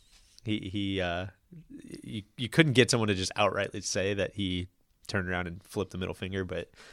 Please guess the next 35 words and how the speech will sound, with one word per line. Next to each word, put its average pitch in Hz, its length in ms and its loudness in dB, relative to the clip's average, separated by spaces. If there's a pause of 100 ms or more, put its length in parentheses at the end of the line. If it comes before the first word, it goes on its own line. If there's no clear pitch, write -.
(160)
it's - 100 -12
pretty 113 200 0
widely, 92 520 -2 (420)
pretty 127 160 6
widely 95 300 0
known. 120 240 2 (720)
However, 147 260 12
Sergio 131 340 10
was 113 160 8
one 107 220 4
back 110 380 4
after 107 200 2
round 101 220 2
one, 110 200 -2
so 95 340 0
it - 100 -16
is 101 220 2
setting 107 280 2
up 101 120 -2
for - 80 -4
this, 95 260 -2 (460)
this - 200 -4
epic 120 320 4
duel 147 380 6 (320)
between 123 240 -2
him 110 140 2
and 101 80 -2
Tiger. 151 360 8 (400)
Uh, 110 220 6
round 127 300 8
two, 143 340 6 (500)
horrible 147 720 12
weather 107 280 8
moves 101 280 2
in. 104 200 2